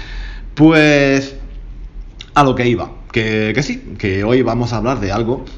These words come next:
bastante triste, de un episodio de la Guerra Civil Española en, en Granada. Es algo que ya sabía, pero que no me había calado, no me había calado lo suficiente hasta ahora.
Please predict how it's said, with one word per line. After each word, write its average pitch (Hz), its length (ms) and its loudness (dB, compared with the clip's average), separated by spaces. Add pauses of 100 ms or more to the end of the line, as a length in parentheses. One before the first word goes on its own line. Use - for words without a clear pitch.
bastante 104 400 -2
triste, 120 400 0
de 113 80 0
un 101 80 -2
episodio 104 440 -2
de 98 120 -4
la 92 100 -4
Guerra 113 240 0
Civil 107 220 0
Española 107 640 -2
en, 90 640 -4
en 95 180 -4
Granada. 113 540 -2 (880)
Es 214 200 4
algo 233 240 2
que 123 180 0
ya 139 140 0
sabía, 113 760 -2 (800)
pero 113 260 0
que 143 400 2 (360)
no 170 240 4
me 175 120 0
había 143 420 2
calado, 123 720 0 (880)
no 147 300 4
me 131 160 2
había 107 400 0
calado 120 720 -2
lo 107 220 0
suficiente 101 1000 -4
hasta 85 420 -8
ahora. 80 440 -8